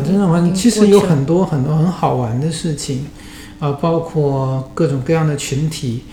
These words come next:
Speaker 1: 啊，他在那边聚集。所以我最终不是完全把这个计划，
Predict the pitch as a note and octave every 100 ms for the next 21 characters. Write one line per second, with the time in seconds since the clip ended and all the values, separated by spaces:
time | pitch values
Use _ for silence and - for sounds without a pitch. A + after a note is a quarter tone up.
0 | - - - B2+ - D3 D3 D3 C#3+ D3
1 | - E3 B2+ C3 B2 B2 F3 F3 D3+ C3
2 | B2+ A#3 A3 A#3+ A#3+ A#3+ - D#3 E3 -
3 | A#3+ F3 A#2+ D3+ F#3+ D#3 C3+ D3+ A#2 A#2
4 | - B2+ C3+ - D#3+ - C#3+ C#3